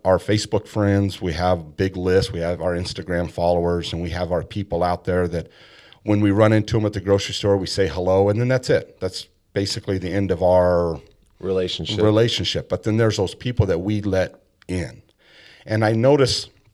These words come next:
Speaker 1: when I was young in high school, I used to let a lot of people in. Like, I, you wanted as many friends as you could. You wanted to be
Speaker 2: Yeah.
Speaker 1: popular. You wanted to know everyone. And you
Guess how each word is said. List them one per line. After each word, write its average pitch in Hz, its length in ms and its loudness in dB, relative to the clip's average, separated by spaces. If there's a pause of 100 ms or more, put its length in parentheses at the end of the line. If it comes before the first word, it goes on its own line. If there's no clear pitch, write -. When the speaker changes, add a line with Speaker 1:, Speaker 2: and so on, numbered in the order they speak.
(580)
Speaker 1:
when 110 140 4
I 107 80 6
was 95 200 2
young 113 220 2
in 107 80 0
high 90 200 -6
school, 90 380 -8 (420)
I - 80 0
used - 100 0
to - 60 -2
let 95 180 2
a 71 40 -2
lot 92 240 -2
of 101 80 -2
people 78 340 -10
in. 73 120 -18
Like, 87 200 -14
I, 101 180 -2
you 92 220 -4
wanted 98 360 0
as 85 100 -8
many 101 160 0
friends 92 320 -4
as 82 140 -10
you 87 80 -8
could. 131 300 0
You 82 80 -8
wanted 85 260 -6
to 85 40 -10
be 95 100 -8
Speaker 2:
Yeah. 90 120 -4
Speaker 1:
popular. 95 540 -2
You 82 120 -10
wanted 90 340 -4
to 104 100 -6
know 104 300 4
everyone. 85 640 -2
And 101 320 -2
you 98 300 0